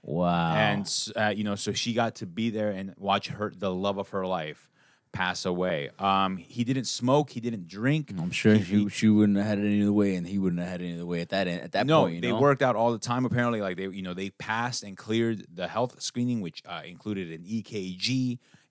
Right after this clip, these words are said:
Speaker 2: and, uh, a covid test, because obviously because of covid, they had to do things differently. But, like, what a fucking tragedy, man. Like, you, you, 'cause here's the thing, right? Like, everybody's like, "Oh, well, if you're healthy, you don't know what's going on on the inside. You can't look." That's why, you know, you're supposed to go to the doctor and get screened and all that stuff.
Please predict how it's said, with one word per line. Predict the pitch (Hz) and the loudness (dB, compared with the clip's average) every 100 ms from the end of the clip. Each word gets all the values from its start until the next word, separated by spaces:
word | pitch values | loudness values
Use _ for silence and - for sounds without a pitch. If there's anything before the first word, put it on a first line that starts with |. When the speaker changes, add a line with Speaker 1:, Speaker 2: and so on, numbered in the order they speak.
| - | -6
Speaker 2:
and, | 101 92 92 | -2 -2 0
uh, | 90 85 85 | 2 2 -2
a | |
covid | 90 113 117 120 | -2 2 2 2
test, | 123 117 | 2 0
because | 95 90 90 | -2 -4 -4
obviously | 90 95 | -4 -6
because | 85 82 | -10 -12
of | - | -2
covid, | 101 95 | 0 0
they | 85 | -2
had | 82 | -4
to | 85 82 - - _ _ - | -4 -6 -10 -20 _ _ -4
do | 95 | -4
things | 90 87 73 | -2 -4 0
differently. | 127 127 104 82 | -2 0 -4 -2
But, | 101 | -2
like, | 98 92 90 - _ _ _ - | 0 0 -2 -10 _ _ _ -2
what | 175 190 | 0 0
a | 82 | -6
fucking | - 131 151 107 | -2 0 0 -2
tragedy, | - 104 113 143 104 78 | -4 -2 0 0 -2 -6
man. | 80 82 101 | -8 -8 -6
Like, | 90 - | -8 -4
you, | 135 | -6
you, | 135 127 | -6 -10
'cause | - 127 | -6 -2
here's | 165 160 | -2 -2
the | |
thing, | 151 156 98 | -6 -6 -6
right? | 95 98 | -6 -8
Like, | 98 | -6
everybody's | 120 135 127 | -2 -2 0
like, | 113 - | -2 -4
"Oh, | 151 156 | -2 2
well, | 127 | 2
if | 104 - | 0 0
you're | 113 | -4
healthy, | 113 151 151 107 104 | 0 0 0 -8 -8
you | 95 147 | -6 -6
don't | 208 | -4
know | 113 95 | -4 -2
what's | 98 98 | -2 -2
going | 104 101 | -4 -4
on | 90 | -6
on | 87 | -10
the | 78 82 | -10 -10
inside. | 98 - 113 | -8 -6 -2
You | 123 | -2
can't | 131 135 85 | -2 -6 -4
look." | 98 120 | -4 -2
That's | 101 | -4
why, | 117 | -4
you | 104 98 | -2 -2
know, | 87 | -4
you're | 90 | -8
supposed | - 92 | -12 -14
to | 87 | -12
go | |
to | 80 | -12
the | |
doctor | 78 104 120 120 | -4 -2 -2 -4
and | 110 | -12
get | 87 80 | -12 -12
screened | - - 131 123 | -12 -10 -4 -4
and | 104 | -4
all | 98 | -6
that | 107 98 | -6 -6
stuff. | - 104 104 | -8 -8 -10